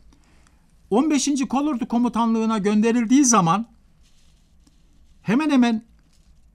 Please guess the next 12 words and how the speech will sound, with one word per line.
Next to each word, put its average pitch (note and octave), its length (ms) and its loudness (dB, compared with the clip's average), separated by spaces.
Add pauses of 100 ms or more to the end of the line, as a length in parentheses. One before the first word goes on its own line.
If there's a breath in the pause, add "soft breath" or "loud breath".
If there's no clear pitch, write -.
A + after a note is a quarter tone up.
(420)
Anadolu'da B3 840 0 (140)
veya G#3+ 320 0
Osmanlı C4 440 -2
Devleti'nin A3 640 -2 (100)
orduları A3+ 520 0
içerisinde G#3 580 -4
yıpranmamış, A#3 920 0 (1600)
kadrosu B3+ 460 -2
en C#4 260 -2
zengin A#3+ 360 0
olan, G#3+ 440 -4
silahları A#3+ 760 -2